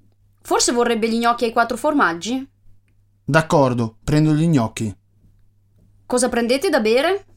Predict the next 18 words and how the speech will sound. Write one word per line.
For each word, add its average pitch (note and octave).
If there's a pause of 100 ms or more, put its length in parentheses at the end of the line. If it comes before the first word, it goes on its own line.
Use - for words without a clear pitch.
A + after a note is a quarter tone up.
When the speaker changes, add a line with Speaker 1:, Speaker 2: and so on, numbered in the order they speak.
(560)
Speaker 2:
Vorrei F3+
del A#3+
vino B3+
rosso. D#3+ (320)
Anche G#3
lei A3
prende A#3+
il F#3+
vino F3
rosso, F#3+
signor E3+
Tosi? F#3+ (640)
No, C#3+
grazie. C#3 (340)
Non C#3
voglio G3+
vino D3+
adesso. A#2